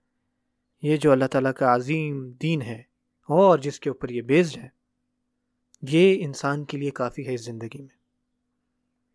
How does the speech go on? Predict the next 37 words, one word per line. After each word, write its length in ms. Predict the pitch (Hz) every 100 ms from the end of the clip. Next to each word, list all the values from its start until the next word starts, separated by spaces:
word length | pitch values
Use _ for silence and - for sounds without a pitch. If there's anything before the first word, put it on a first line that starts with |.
| _ _ _
सिंपल 260 | - 147 135
सी 120 | 131
बात 260 | 127 - -
है, 80 | _ _ _ _ _
अगर 240 | 135 143 147
ये 160 | 185
इनके 200 | 180 165
साथ 340 | - 147 156 170
है 160 | 170 190 _ _ _ _
तो 380 | 151 160 190 196
कामयाब 380 | - 135 127 113
है 120 | 113 _ 170
और 140 | 160
उनको 140 | 151 143
खुश 200 | 135 143
नहीं 80 | 123
चाहिए। 320 | 135 160 185 _ _ _ _ _ _ _ _ _ _ _ _ _ 135
अगर 160 | 127
ये 160 | 131 143
इनके 180 | 139 131
साथ 240 | 131 120
नहीं 220 | 139 175
है, 220 | 147 120 - _ 170
वो 140 | 160 -
कभी 240 | 254 185
भी 80 | 165
कामयाब 440 | 151 143 135 131 131
नहीं 140 | 131
हो 120 | 127
सकते, 280 | 117 123 143
चाहे 180 | 131 131
उनके 160 | 131 127
पास 140 | 190
जो 160 | 127 131
मर्ज़ी 300 | 123 117 120
आ 100 | 110
जाए। 220 | -